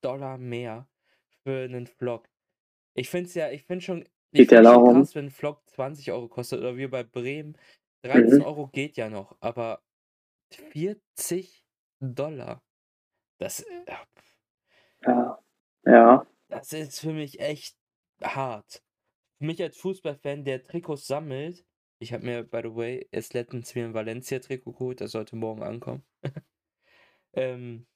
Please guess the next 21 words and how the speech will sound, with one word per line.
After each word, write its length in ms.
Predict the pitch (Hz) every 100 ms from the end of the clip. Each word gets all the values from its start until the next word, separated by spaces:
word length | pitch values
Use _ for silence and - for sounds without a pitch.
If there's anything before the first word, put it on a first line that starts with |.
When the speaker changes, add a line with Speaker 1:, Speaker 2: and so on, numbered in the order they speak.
| _
Speaker 1:
ja, 220 | 110 107 104
aber 520 | 113 113 110 113 113 _ -
Speaker 2:
Ja, 240 | 123 127 123 _ -
nice. 220 | 117 110 - - _ _ _ _ _ _ _ _
Speaker 1:
vierzig 640 | - - 196 202 - 170 -
Euro 320 | 170 180 170
für 180 | 160 -
einen 160 | 151 147
Verein? 800 | - 131 - 160 143 151 - - _ _ _ _ -
Speaker 2:
Kann 120 | 135
ich 160 | 139 -
ein 120 | 127
Pepe, 560 | 156 185 220 220 185 143
kann 160 | 156
ich 100 | 151
ein 80 | 131
Pepe-Trikot 640 | - 185 190 196 - 190
von 160 | - 180
dir 100 | 180
Speaker 1:
Nein. 100 | 175
Speaker 2:
erwarten? 400 | 180 175 196